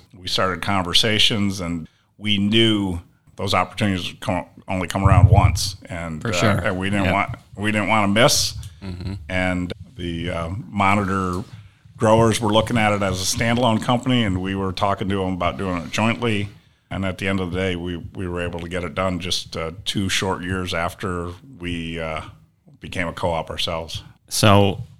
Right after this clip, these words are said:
Speaker 2: from two thousand and two to two thousand and five, we become, become a co-op. We've, we've merged with Monitor. What's the feeling like that at that point? What's,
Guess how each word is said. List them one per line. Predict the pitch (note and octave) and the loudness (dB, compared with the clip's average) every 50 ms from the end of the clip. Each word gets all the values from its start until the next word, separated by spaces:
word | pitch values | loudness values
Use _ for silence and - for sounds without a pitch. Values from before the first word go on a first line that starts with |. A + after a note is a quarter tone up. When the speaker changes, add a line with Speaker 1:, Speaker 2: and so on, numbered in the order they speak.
| _ _ | _ _
Speaker 2:
from | - - G#2 G#2 G2 | -8 -4 -4 -4 -2
two | - - D3 | 0 0 2
thousand | - C3 B2 A#2+ A2+ A2+ A2+ G#2 | 4 4 4 4 4 4 2 2
and | G2+ G#2 F#2 | 2 2 2
two | - - A2+ A2 A2 G#2 | 0 0 2 2 2 2
to | F#2+ F2 | 0 0
two | - - A2 G2 | -2 -2 -2 2
thousand | - G2+ G2 G2 F#2 F#2+ F#2 F#2+ | 4 4 4 4 2 0 -2 -2
and | F#2 F2+ | -2 -2
five, | - - F#2 F#2 F#2 F#2+ F2+ | 0 2 4 4 4 4 2
we | F#2+ F#2 | -2 -4
become, | E2+ - - G2+ G2 F#2 - | -4 -2 -2 0 0 -2 -4
become | G2+ - - G#2 G2+ F#2 | -10 -6 -4 -2 -2 -2
a | F2+ | -2
co-op. | - - G2 G2 F#2+ G2 F#2+ F#2+ F#2+ - - | -2 0 2 2 4 4 4 4 2 -2 -8
We've, | - G2 F2+ F2 F2 F2 E2 - | -8 -6 -4 -4 -4 -6 -6 -8
we've | - E2 - - | -8 -10 -8 -6
merged | G2 G2 G2+ G#2+ - - - | -2 0 4 4 4 2 2
with | - G2 - - | -2 -4 -2 0
Monitor. | F#2+ F#2 F#2+ F#2+ F#2+ F#2+ F#2+ F#2 F#2+ F#2 F#2 - - - - - - - _ _ _ _ _ | 2 4 6 6 4 4 4 4 4 4 2 0 -4 -12 -18 -18 -18 -20 _ _ _ _ _
What's | - G#2 G2+ G#2+ B2 F3+ - - - | -20 -12 -4 -2 0 0 0 -2 -8
the | - - | -8 -6
feeling | - - A#2+ A#2 A#2 G#2+ G2+ F#2+ F#2 | -2 0 2 2 4 2 2 0 -2
like | F#2 F#2 F2+ - - - - | -4 -4 -2 -4 -4 -4 -4
that | - - - - - - - - - | -4 -4 -4 -6 -8 -14 -16 -14 -14
at | F#2+ - | -14 -8
that | - G2+ - - - | -8 -8 -8 -8 -10
point? | - - G2 G2 F#2+ G2 G2 | -16 -16 -10 -8 -6 -6 -2
What's, | G2+ A#2 C3 C3+ - - G2+ - - | 0 0 0 2 2 2 2 2 2